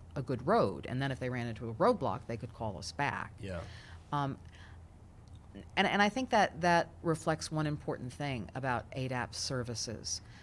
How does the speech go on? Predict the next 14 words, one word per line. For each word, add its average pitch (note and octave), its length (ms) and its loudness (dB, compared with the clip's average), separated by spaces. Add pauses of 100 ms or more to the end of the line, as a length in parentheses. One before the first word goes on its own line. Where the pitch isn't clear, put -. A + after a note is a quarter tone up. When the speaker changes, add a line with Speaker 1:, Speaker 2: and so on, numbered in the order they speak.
(600)
Speaker 1:
We F3 340 4
have D3+ 640 2
a - 80 -6
staff C#3 560 0
of C3+ 260 -4 (1300)
ten D#3+ 580 0
advocates, - 1160 -2
ten E3 200 -2
or D#3 100 0
eleven D3 340 0
attorneys, C#3+ 880 -2 (720)
um, C3+ 420 0
and C#3 120 -4
then C3 220 -2